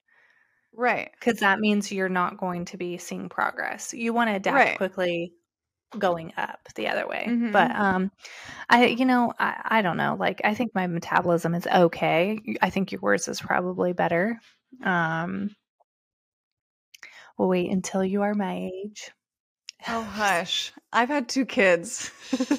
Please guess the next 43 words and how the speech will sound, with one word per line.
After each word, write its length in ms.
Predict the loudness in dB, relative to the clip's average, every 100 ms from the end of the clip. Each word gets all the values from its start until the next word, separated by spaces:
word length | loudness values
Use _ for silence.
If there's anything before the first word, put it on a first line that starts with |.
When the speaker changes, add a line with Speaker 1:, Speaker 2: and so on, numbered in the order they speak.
| 0 0 2
Speaker 2:
That 140 | 4
doesn't 320 | 4 4 4
do, 200 | 4 4 4
that 160 | 4 4
doesn't 280 | 4 0 0
matter. 360 | 0 0 -2 -4 -14 -18 -20 -20 -20 -20 -8
If 100 | -2
Speaker 1:
I 20 |
Speaker 2:
anything, 340 | 0 0 0 0
you're 100 | 2
Speaker 1:
feel 60 |
Speaker 2:
probably 200 | 4 6
Speaker 1:
like 60 | 6
Speaker 2:
burning 320 | 4 4 2
more 160 | 0 -2
calories. 600 | -2 0 0 -2 -4 -12 -20 -20 -20 -20 _ _ _ _ _ _ _ _ _ _ _ -8
Speaker 1:
I, 120 | -6 2
I, 280 | 4 4 2 0
I 100 | 2
have 140 | 2 2
no 220 | 2 2
doubt 340 | 4 4 4
that 100 | 2
I'm 120 | -2 -2
burning 300 | -6 -6 -4
a 40 |
lot 140 | -4
of 100 | -6
calories 580 | -8 -8 -8 -8 -10 -12
without, 420 | -8 -4 -4 -6 _ _ _ _ _ -18
'cause, 180 | -12 -6
like, 260 | -6 -6
I, 260 | -6 -4 -6 _ _
I 80 | -2
have 440 | 2 2 2 -2 -10
to 140 | -8 -8 -8
be 340 | -8 -4 -4 -4
active 640 | -4 -4 -4 -4 -4 -4
or 140 | -4
I 100 | -4
lose 320 | -2 -4 -4 -6
my 140 | -8
mind. 540 | -10 -10 -12 -14 -18